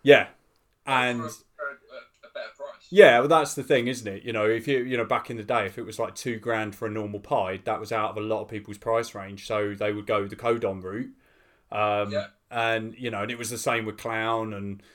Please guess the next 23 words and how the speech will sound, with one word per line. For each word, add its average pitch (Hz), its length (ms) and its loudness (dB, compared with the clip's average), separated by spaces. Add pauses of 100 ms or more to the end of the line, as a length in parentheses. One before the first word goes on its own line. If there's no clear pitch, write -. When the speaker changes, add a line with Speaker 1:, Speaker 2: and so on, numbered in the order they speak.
(160)
Speaker 1:
things 110 240 -4
like 104 140 4
that. 104 360 4
And 120 100 -4
then 120 180 4
obviously 113 680 2
as 110 160 0
time 110 320 -4
moves 107 260 -4
on, 117 520 0
um, 110 560 -2
you 113 100 -6
know, 104 100 -4
the 107 80 -4
price 110 360 0
starts 104 300 -2
to - 60 -20
come 104 220 -4
down. 117 480 -2 (500)
And 113 200 -2
then 117 120 4
obviously 113 500 -2
n-, 113 240 -16